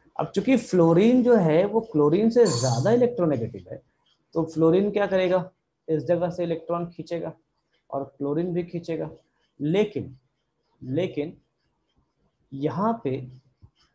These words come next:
आ, ई एन, ई An of F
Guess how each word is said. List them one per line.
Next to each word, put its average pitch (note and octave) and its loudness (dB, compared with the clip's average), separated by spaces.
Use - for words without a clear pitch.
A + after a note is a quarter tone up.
आ, A#2 -14
ई F#3 -2
एन, C3 -4
ई G3 -8
An C3 -4
of C3 -4
F D#3 -2